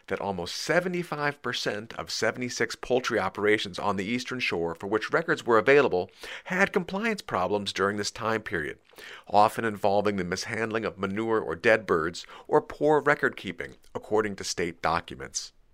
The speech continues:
Meanwhile, next door to Hoy Tran's poultry operation, Carlene and Peter Zak kept their windows closed. They stayed inside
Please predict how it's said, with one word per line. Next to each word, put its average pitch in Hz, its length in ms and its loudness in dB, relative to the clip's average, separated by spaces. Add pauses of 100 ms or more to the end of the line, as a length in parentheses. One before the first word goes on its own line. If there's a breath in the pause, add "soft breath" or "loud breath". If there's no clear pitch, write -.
(300)
Meanwhile, 156 560 0 (280 loud breath)
next 180 380 2
door 165 320 4
to 101 200 -6
Hoy 123 260 2
Tran's 113 400 0
poultry - 440 -2
operation, 78 640 -2 (380 soft breath)
Carlene 151 420 4
and 127 140 -2
Peter 151 220 0
Zak 156 460 -2 (200)
kept - 240 -4
their 139 140 2
windows 127 440 0
closed. - 520 -4 (580 soft breath)
They 85 140 -6
stayed 92 380 -2
inside 139 680 -2